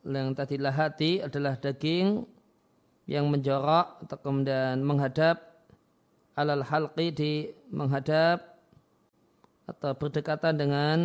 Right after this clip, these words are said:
tenggorokan atau kerongkongan. Kemudian yang keempat adalah membasuh dua telapak tangan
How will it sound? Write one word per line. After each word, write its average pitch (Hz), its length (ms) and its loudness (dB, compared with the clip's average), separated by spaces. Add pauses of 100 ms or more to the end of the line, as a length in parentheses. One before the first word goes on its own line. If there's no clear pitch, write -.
(320)
tenggorokan 147 540 0
atau 151 100 -4
kerongkongan. 127 680 -4 (4000)
Kemudian 214 400 2
yang 196 160 6
keempat 185 480 2
adalah 185 240 6
membasuh 185 480 8
dua 180 240 8
telapak 160 400 6
tangan 180 720 8